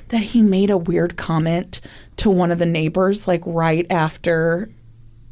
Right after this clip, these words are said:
Lisa died, and they were like, "Oh my gosh, this is gonna be so hard on your kids," 'cause they were, like, eleven and eight or something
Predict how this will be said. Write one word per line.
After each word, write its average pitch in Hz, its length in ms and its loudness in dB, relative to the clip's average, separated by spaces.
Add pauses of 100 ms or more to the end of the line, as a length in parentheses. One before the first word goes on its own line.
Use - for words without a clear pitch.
(280)
Lisa 175 360 -2
died, 160 480 0
and 175 120 0
they 170 80 0
were 160 80 2
like, 165 220 0
"Oh 180 100 0
my 165 160 0
gosh, 160 360 -2
this 175 160 -8
is 175 100 -10
gonna 170 160 -6
be 170 140 -8
so 170 400 -4
hard - 440 -8 (480)
on 185 140 2
your 170 140 0
kids," 311 340 -2
'cause 339 140 -4
they 494 100 2
were, 480 80 4
like, 339 160 2 (320)
eleven 185 420 2
and 196 200 2
eight 175 340 2
or 269 160 4
something 381 140 2